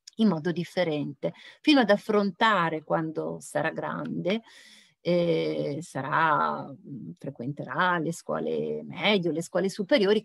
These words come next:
temi quelli molto più importanti, più grandi, non più importanti, più grandi, come i cambiamenti climatici, l'effetto serra, ecco.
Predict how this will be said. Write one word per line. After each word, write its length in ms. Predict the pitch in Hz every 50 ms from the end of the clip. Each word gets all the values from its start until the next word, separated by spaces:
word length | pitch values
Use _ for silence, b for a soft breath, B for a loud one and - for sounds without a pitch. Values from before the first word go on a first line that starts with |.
| _ _
temi 460 | - 220 185 170 160 170 180 214 233
quelli 260 | - - 151 170 202 196
molto 320 | 165 156 165 151 - 175
più 180 | - - 160 160
importanti, 800 | 156 156 147 - 143 139 - - 190 151 160 170 165 165 - 165
più 160 | 135 - 160
grandi, 600 | 151 180 170 175 180 156 147 151 151 151 135 156 156
non 140 | 190 202 170
più 100 | - 170
importanti, 540 | - - 165 170 - - 160 139 - - -
più 160 | - - 156
grandi, 500 | 156 185 196 190 170 156 156 147 131 131
come 240 | - - 131 143 156
i 40 | 147
cambiamenti 580 | - 151 151 147 160 156 151 147 151 - 147
climatici, 1000 | - - 143 156 151 127 123 - 143 175 190 175 175 170 - - 160 - - - -
l'effetto 460 | 165 151 - - 165 170 _ - 160
serra, 680 | 143 - - 143 151 160 170 170 - 170 165 156 160
ecco. 260 | 165 - _ - 160